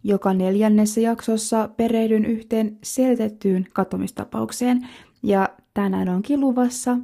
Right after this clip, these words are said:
selvitetty katomistapaus. Jos et vielä seuraa podcastia Instagramissa, niin suosittelen laittamaan meidät seurantaan.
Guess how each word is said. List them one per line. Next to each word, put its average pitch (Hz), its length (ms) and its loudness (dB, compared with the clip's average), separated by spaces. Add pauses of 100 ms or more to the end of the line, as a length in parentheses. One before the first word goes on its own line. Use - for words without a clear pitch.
selvitetty 190 880 -2
katomistapaus. 214 1000 -8 (560)
Jos 190 260 2
et 196 160 -2
vielä 214 220 4
seuraa 220 380 2
podcastia 233 580 -2
Instagramissa, 233 840 2 (100)
niin 220 280 0
suosittelen 254 680 0
laittamaan 226 580 2
meidät 226 260 0
seurantaan. 214 760 -4